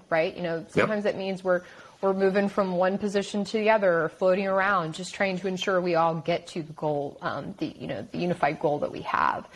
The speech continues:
Speaker 1: Um, so I think that's been a big thing for me and something that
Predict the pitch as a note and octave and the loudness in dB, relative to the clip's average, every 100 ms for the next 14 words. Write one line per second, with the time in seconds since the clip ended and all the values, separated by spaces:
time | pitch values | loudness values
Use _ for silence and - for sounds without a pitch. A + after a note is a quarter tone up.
0 | - - - E3+ F3+ A#3+ A#3 F4 G#4 - | -20 -20 -4 -2 0 2 2 2 0 2
1 | C4 F#3 G3+ - D#3+ D#3+ D#3 D#3 D#3+ D#3+ | 2 4 2 0 -2 0 -4 -2 -6 -4
2 | F3+ F3+ F3+ E3 D#3+ | -4 -2 -2 0 -2